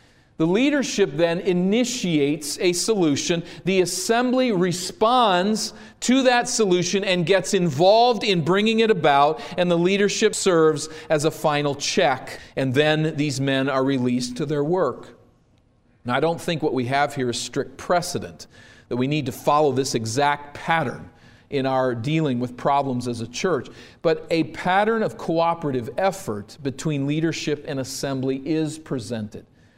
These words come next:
Both have their place to play. Both are treated with dignity and respect. Both carry out a very significant mission in this all. This is not a dictatorship.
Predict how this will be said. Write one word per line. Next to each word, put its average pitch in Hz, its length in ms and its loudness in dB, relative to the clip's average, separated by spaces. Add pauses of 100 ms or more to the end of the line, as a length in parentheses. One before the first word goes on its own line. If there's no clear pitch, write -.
(440)
Both 185 440 2
have 185 240 -2
their 170 120 0
place 160 640 -4
to - 80 -10
play. 143 420 -2
Both 143 460 0
are 175 120 -2
treated 170 460 -4
with 131 240 -4
dignity 143 580 -4 (280)
and 131 160 -2
respect. 131 640 -4 (160)
Both 170 440 2
carry 175 380 -2
out 160 240 0
a 139 60 0
very 135 300 -2
significant 135 920 -4
mission 139 460 -4
in 139 220 -4
this 123 200 -4
all. 113 240 -2 (120)
This 165 180 -2
is 147 140 -2
not 180 340 0
a 175 60 -2
dictatorship. 151 960 -6